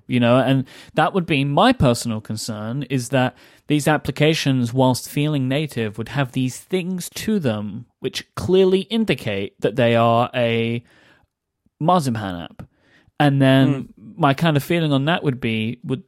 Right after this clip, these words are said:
Speaker 1: the people that hate Electron applications, are they not just gonna feel the same about Marzipan applications? And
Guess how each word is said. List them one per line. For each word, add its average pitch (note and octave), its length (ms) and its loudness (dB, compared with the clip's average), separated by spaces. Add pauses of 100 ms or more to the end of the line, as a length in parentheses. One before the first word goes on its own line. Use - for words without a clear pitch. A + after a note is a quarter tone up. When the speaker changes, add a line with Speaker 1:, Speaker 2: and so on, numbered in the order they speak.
Speaker 1:
the C3 80 0
people F3 420 2
that C3+ 340 0 (600)
hate C#3 220 -2
Electron A#2 640 -6 (300)
applications, A2 880 -10 (560)
are C#3 60 0
they C#3+ 180 4
not D3+ 260 2
just - 280 -2
gonna B2+ 180 0
feel B2 300 2
the A#2+ 120 -4
same A2+ 640 0 (260)
about A2+ 420 0
Marzipan A2+ 560 0
applications? - 840 -12 (580)
And A#2 420 -2